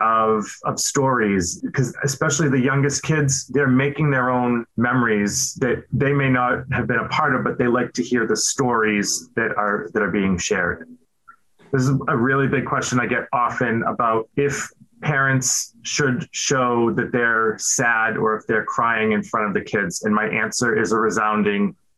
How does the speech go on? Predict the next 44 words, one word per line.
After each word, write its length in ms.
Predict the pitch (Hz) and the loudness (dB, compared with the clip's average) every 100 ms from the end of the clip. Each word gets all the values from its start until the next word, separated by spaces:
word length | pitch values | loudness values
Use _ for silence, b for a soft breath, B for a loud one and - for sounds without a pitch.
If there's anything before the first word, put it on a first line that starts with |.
| _ | _
yes, 580 | - 117 87 - - - B B B B B _ | -2 0 0 -2 -2 -4 B B B B B _
because 420 | 127 123 123 104 | -2 0 0 2
more 260 | 117 123 123 | 2 2 2
often 260 | 127 131 127 | 0 0 2
than 160 | 127 | 2
not, 300 | 120 113 113 - - | 2 2 -2 -10 -4
parents 340 | 131 120 110 | -2 -2 -2
will 140 | 123 123 | -4 0
call 200 | 120 113 | 0 2
me 100 | 113 | 0
and 100 | 95 | 2
say, 100 | 113 | 0
"My 180 | 107 101 | 0 -2
kid 200 | - 123 | -2 -2
is 160 | 110 | 0
not 240 | 117 117 - - | 0 0 -2 -4
expressing 500 | 113 - 143 139 131 | -4 -2 -2 0 2
themselves. 640 | 123 107 131 117 117 107 | 2 0 0 0 0 -2
They're 220 | - 107 | 0 2
all 420 | 110 117 113 107 - | 2 2 2 0 -4
bottled 340 | 123 117 107 110 | -2 2 0 2
up. 280 | 135 110 - B B - | 0 -2 -10 B B -4
I 80 | 123 | -2
don't 140 | 127 | 0
know 80 | 123 | -2
how 160 | 113 110 | -2 -2
to 80 | 101 | -2
help 280 | 156 - - | -2 -2 -2
them." 340 | 120 113 113 _ _ _ _ | -2 -2 -6 _ _ _ _
And 160 | 120 120 | -2 0
then 460 | 117 113 110 110 104 _ 127 | 0 0 0 0 -2 _ -2
in 160 | 117 | 2
my 540 | 113 113 110 107 104 104 - - | 2 2 2 2 0 -4 -12 -6
supportive 520 | - 131 139 120 - | -4 -2 -2 -2 -2
questioning, 680 | 180 175 - 127 120 123 127 | -4 -2 0 0 2 0 0
I 160 | 120 | -4
find 300 | 120 117 117 | -2 -2 0
out 220 | 113 110 - | 0 -2 -2
that 160 | 113 | -2
the 80 | - | -2
parent 460 | - 135 131 120 117 | -4 -2 0 0 0
may 220 | 117 120 | 0 2
not 280 | 117 113 - | 0 0 -2
show 400 | - 113 107 | -2 0 2